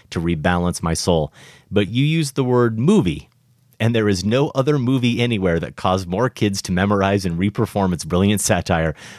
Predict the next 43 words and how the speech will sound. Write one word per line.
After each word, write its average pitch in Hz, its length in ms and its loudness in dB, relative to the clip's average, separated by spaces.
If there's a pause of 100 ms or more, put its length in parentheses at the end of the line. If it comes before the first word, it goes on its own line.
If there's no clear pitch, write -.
(120)
than 90 140 0
Monty 87 240 0
Python 80 580 -2
and 85 100 -4
the 76 80 -2
Holy 76 240 -4
Grail, 73 380 -2 (240)
the 95 80 0
work 110 220 0
of 85 160 -8
Cambridge 123 520 -2
slash 85 280 -4 (100)
Oxford 113 400 -4
scholars 98 460 0
who 90 100 -4
clearly 160 400 0
did 110 220 0
the 98 60 0
medieval 101 440 0
studies 87 420 0
reading 113 320 0 (220)
before 92 280 2
writing 82 300 0
the 78 80 -4
script. - 440 -6 (340)
We 107 100 2
have 101 120 0
no 147 180 2
assurance 110 480 0
that 101 100 -2
John 92 320 0
Borman 110 360 0
published 95 420 -2
key - 200 -6
books 107 300 -2
on 80 140 -2
Chaucer, 131 500 -2 (300)
the 110 80 0
Middle 147 260 2
Ages, 113 340 0 (100)
or 180 140 2
the 165 80 0
Crusades, 101 640 0